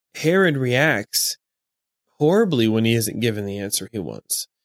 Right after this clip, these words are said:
It says, "Then Herod," in verse sixteen, "then Herod, when he saw that he was mocked of the wise men, was exceeding wroth, and sent forth and slew all the children that were in Bethlehem and in all the coasts thereof, from two years old and under, according to the time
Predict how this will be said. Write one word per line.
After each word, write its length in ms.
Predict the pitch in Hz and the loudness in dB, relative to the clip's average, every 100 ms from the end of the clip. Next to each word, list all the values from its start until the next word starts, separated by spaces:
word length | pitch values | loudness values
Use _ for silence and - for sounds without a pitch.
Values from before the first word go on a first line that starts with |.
| - | -8
It 80 | - | -2
says, 200 | 135 120 | 0 2
"Then 240 | 147 151 | 2 2
Herod," 460 | 131 156 160 120 110 | 2 2 2 2 -2
in 80 | |
verse 200 | 110 113 | -4 -2
sixteen, 520 | - 110 - - 110 110 | -2 -4 -6 -6 -4 0
"then 180 | 135 | 0
Herod, 520 | 147 127 156 127 113 107 _ _ | 0 0 2 2 0 -4 _ _
when 160 | 131 135 | -2 0
he 160 | 131 | 2
saw 480 | 123 - 151 147 117 | 2 2 2 2 0
that 180 | 104 110 | -2 -4
he 120 | 127 | -2
was 200 | 120 110 | -2 -2
mocked 540 | 104 110 143 101 - 127 | -2 0 0 0 -4 -8
of 100 | 110 | -4
the 80 | |
wise 380 | 107 110 135 135 | -2 2 2 2
men, 280 | 104 104 101 | -2 -4 -2
was 160 | 117 110 | -2 -4
exceeding 520 | - - 143 165 131 | -2 0 2 2 0
wroth, 240 | 95 - - | -4 -8 -16
and 100 | - | -6
sent 260 | - 98 - | -4 -4 -2
forth 300 | 123 123 107 | -2 -2 -2
and 100 | 110 | -4
slew 300 | - 120 117 | 0 2 4
all 160 | 131 | 2
the 100 | 147 | 2
children 540 | 143 - 143 117 101 107 | 0 2 2 2 -4 -6
that 160 | 107 | -6
were 100 | 107 | -4
in 120 | 110 | -2
Bethlehem 640 | 107 117 - 110 104 98 104 | 0 -2 -2 -4 -4 -4 -4
and 80 | 107 | -2
in 80 | |
all 140 | 107 117 | 0 2
the 120 | 127 | 0
coasts 320 | - 147 135 | 0 0 2
thereof, 380 | - 113 101 82 _ _ _ _ | 0 0 0 -2 _ _ _ _
from 140 | 120 113 | -4 0
two 160 | 151 | 2
years 280 | 151 151 143 | 4 4 4
old 220 | 131 143 | 4 4
and 140 | 131 127 | 4 2
under, 260 | 156 113 | 2 0
according 440 | 98 - 127 147 139 | -2 -2 0 2 0
to 60 | |
the 100 | 107 | -2
time 440 | - 113 117 135 | -4 -2 0 0